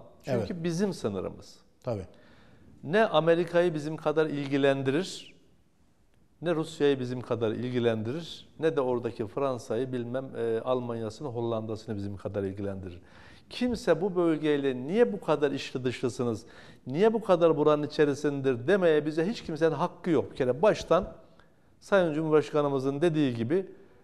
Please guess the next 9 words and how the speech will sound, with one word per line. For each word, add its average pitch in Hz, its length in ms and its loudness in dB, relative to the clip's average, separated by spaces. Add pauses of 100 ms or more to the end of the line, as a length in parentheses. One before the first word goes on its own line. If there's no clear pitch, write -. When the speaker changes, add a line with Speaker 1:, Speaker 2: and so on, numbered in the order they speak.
(140)
Speaker 1:
"Kardeşimiz, 160 600 2
burada 165 600 2
eğer 160 440 4
birisi 165 340 0
soracaksa 165 680 6
senin 147 360 -2
ne 143 120 4
işin 151 320 -4
var, 226 160 2